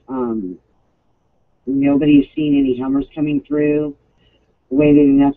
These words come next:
time for them to hit Vegas. If they were in fact coming, they could have gone down the one sixty and gone the back way to Creech Air Force Base. And that's the only other route that they would have taken.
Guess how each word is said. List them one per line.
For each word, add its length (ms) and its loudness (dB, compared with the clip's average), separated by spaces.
time 220 -6
for 100 -8
them 160 -2
to 80 0
hit 240 -6
Vegas. 480 -2
If 240 2
they 160 2
were 200 0
in 220 0
fact 320 -8
coming, 540 -2
they 160 -2
could 200 -6
have 120 -6
gone 220 -6
down 220 -4
the 80 -4
one 320 -6
sixty 580 -2
and 140 -8
gone 160 -4
the 60 -4
back 460 -8
way 280 -2
to 100 -2
Creech 380 -6
Air 120 -8
Force 200 -20
Base. 100 -18
And 100 -6
that's 140 -6
the 100 -2
only 240 -2
other 120 -4
route 300 -4
that 100 -20
they 100 -4
would 140 -6
have 100 -14
taken. 480 -14